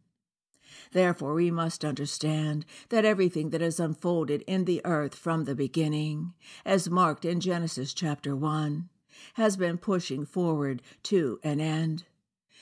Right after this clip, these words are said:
the end of this age, with the plan of salvation interwoven as a scarlet thread, with blood atonement promise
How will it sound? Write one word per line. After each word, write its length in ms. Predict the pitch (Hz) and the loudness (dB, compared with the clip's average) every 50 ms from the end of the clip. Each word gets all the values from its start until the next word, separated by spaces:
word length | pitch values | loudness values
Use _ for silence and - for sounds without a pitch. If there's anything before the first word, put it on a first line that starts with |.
| - - | -10 -2
the 200 | - 185 190 151 | 2 2 2 2
end 400 | - 180 185 170 156 135 131 - - _ - | 2 0 -2 0 -2 -4 -6 -8 -8 _ -2
of 260 | 170 156 143 123 - | 0 0 0 -2 -4
this 240 | - 135 143 - - | -4 -6 -4 -4 -2
age, 640 | 165 151 151 156 156 151 151 143 - - - - _ _ _ _ _ _ _ - - - - | -2 -2 0 0 -2 -2 -4 -6 -8 -10 -14 -14 _ _ _ _ _ _ _ -20 -14 -6 -2
with 140 | 208 202 | -2 0
the 80 | - 165 | 0 -2
plan 380 | - - - 180 180 175 170 147 | -4 -2 -4 -2 0 0 -2 -2
of 100 | 139 - | -4 -4
salvation 720 | - - 151 143 131 160 151 156 165 160 - - 143 139 | -4 -4 -4 -4 -2 0 0 0 0 0 -2 -4 -4 -4
interwoven 920 | - - 170 185 170 - 180 170 160 156 160 160 160 151 143 139 139 139 151 - - - - - | -4 -4 -4 -4 -2 -2 -2 0 0 0 0 0 0 0 0 -2 -2 -2 -4 -6 -12 -16 -6 -2
as 160 | 196 196 165 | 0 0 0
a 80 | 165 160 | 0 -2
scarlet 640 | - - - - 170 175 170 156 131 127 139 135 | -2 -4 -4 -2 0 0 0 0 0 -2 -6 -6
thread, 520 | - - 156 156 156 151 151 151 151 170 190 _ _ _ _ _ - - - - | -6 -6 -4 -2 -2 -2 -2 -4 -6 -8 -10 _ _ _ _ _ -20 -20 -8 -2
with 220 | - 208 - 190 | 0 0 0 2
blood 280 | - 190 185 175 160 156 - | 2 2 4 4 2 0 -4
atonement 560 | 156 151 - - 185 170 180 175 170 165 160 | -8 -6 -4 -2 0 2 2 2 0 -2 -4
promise 640 | - - 180 165 160 156 143 143 143 139 - - - | -6 -4 -2 -2 0 0 0 -2 -2 -4 -6 -10 -14